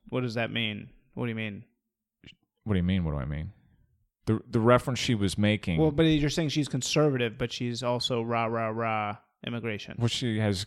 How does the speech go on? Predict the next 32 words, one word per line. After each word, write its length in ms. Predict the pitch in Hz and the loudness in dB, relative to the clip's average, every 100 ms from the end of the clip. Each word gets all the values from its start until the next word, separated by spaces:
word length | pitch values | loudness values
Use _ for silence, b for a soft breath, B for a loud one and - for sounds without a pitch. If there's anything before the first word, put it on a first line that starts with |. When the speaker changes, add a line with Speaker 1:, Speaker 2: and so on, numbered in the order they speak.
| _ | _
Speaker 2:
con-, 280 | - - 104 - _ - | -12 -6 -6 -8 _ -16
she's 240 | 123 - 117 | -8 -4 0
not 280 | 131 - - | 0 -2 -6
conservative, 720 | 104 - 110 107 78 64 - | -6 -2 0 0 0 -4 -8
but 120 | 67 | -8
she 180 | - 90 | -4 -2
has 520 | 87 85 78 - - - | 0 0 -2 -8 -12 -10
provocative. 600 | - 87 90 87 87 101 90 | -4 0 2 2 2 2 2
Speaker 1:
She's 40 | |
provocative, 580 | 82 82 165 131 113 110 | 2 0 0 -2 -2 -4
Speaker 2:
She's 80 | 107 92 | -2 -2
Speaker 1:
right, 60 | - | -2
Speaker 2:
prov-, 80 | |
Speaker 1:
right, 100 | 95 | -4
right, 80 | - | -2
Speaker 2:
one 100 | 104 | 0
of 60 | 92 | 0
the 40 | |
Speaker 1:
got 60 | 87 | 0
it, 20 | |
got 60 | 87 | -2
it. 60 | |
Speaker 2:
provocative 560 | 87 85 85 80 78 78 | 0 -2 -4 -4 -2 -2
New 100 | 78 | -2
York 220 | 76 73 | -2 -4
Times. 520 | - 80 76 69 65 101 | -8 -8 -6 -6 -8 -10
Speaker 1:
Barry 200 | 101 101 | -10 -12
Weiss. 440 | 104 101 98 - | -12 -10 -8 -8
Fuck. 340 | - - 113 - - | -8 -10 -10 -10 -12
Oh, 200 | 104 101 - - | -12 -12 -16 -20
God. 100 | - | -14
Speaker 2:
Yeah. 180 | - - | -10 -10